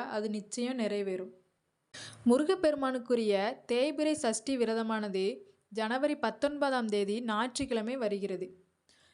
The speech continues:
சஷ்டி என்பது முருகப்பெருமானுக்குரிய திதி. பொதுவாக முருகப்பெருமானுக்கு வார விரதம்,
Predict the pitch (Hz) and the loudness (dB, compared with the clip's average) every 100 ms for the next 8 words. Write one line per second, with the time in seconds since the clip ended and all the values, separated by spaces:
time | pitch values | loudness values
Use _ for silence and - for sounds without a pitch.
0 | _ - 240 240 - 359 311 240 240 294 | _ -4 -2 -2 0 2 2 0 0 2
1 | 247 285 339 311 269 254 233 233 226 254 | 2 2 2 2 0 -2 -4 -2 -2 -2
2 | 294 226 190 180 - _ _ _ - 240 | -4 -4 -4 -6 -10 _ _ _ -2 -2
3 | 302 330 302 226 240 233 277 339 320 262 | 2 0 2 0 0 -2 0 0 0 0
4 | 240 214 208 208 247 214 202 262 320 262 | 0 -4 -4 -4 -2 0 0 2 0 -2
5 | 226 202 202 | -2 -2 -4